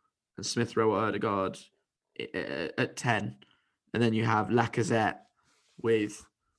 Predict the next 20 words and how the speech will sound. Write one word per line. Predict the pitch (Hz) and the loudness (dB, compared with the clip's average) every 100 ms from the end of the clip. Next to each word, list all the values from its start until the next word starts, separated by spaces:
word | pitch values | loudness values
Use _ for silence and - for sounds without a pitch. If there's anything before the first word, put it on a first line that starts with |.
| _ _ | _ _
Odegaard | 117 113 107 110 110 | 2 2 2 2 0
or | 113 | -2
Smith | - 113 - | -2 -4 0
Rowe | 107 104 101 | 0 2 2
and | 71 - | 0 -4
Pepe | 131 101 113 107 | -4 -2 2 2
as | 104 | 2
your | 101 | 0
right | 110 101 - | 2 0 -2
three. | - 107 98 78 - _ _ _ _ | -2 2 2 0 -6 _ _ _ _
You've | 98 - | -8 -2
got, | 113 107 98 - _ | 2 2 0 -4 _
sorry, | - 131 117 110 - | 2 4 4 2 -4
sorry, | - 117 110 | -4 0 0
sorry. | - 107 90 | 0 -2 -2
You've | - | 0
got | 113 - - - | 0 -2 -10 0
the | 127 | 2
right | 117 123 101 - | 8 8 6 4
back | 101 92 - - | 4 4 0 -14